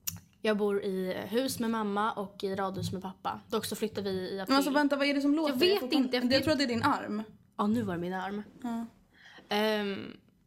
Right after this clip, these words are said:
Speaker 1: det var så här min knoge
Speaker 2: Ja,
Speaker 1: som
Speaker 2: så här.
Speaker 1: bara Eh, och i, hos pappa bor jag i radhus, men snart i typ hus. Vi flyttar snart.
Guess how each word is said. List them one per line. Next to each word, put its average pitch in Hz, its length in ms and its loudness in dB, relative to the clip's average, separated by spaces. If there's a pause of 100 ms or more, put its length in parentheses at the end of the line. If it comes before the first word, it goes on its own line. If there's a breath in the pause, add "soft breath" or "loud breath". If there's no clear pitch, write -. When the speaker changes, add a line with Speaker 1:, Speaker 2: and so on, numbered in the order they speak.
(160)
Speaker 1:
det 214 100 -8
var 208 120 -2
så 208 100 -4
här 196 80 -2
min 190 120 -2
knoge 202 480 -2
Speaker 2:
Ja, - 100 -4
Speaker 1:
som 214 80 2
Speaker 2:
så 226 80 0
här. 226 160 2
Speaker 1:
bara - 100 -12 (1200 loud breath)
Eh, 208 360 -2
och 233 280 -2
i, 247 180 0
hos 233 260 -4
pappa 233 300 0
bor 208 120 -2
jag 202 60 0
i 202 40 -2
radhus, 240 440 -2
men 208 220 -2
snart 190 400 -4
i 202 280 -8 (320)
typ - 240 -16
hus. - 380 -12
Vi 208 100 -8
flyttar 202 280 -10
snart. - 360 -18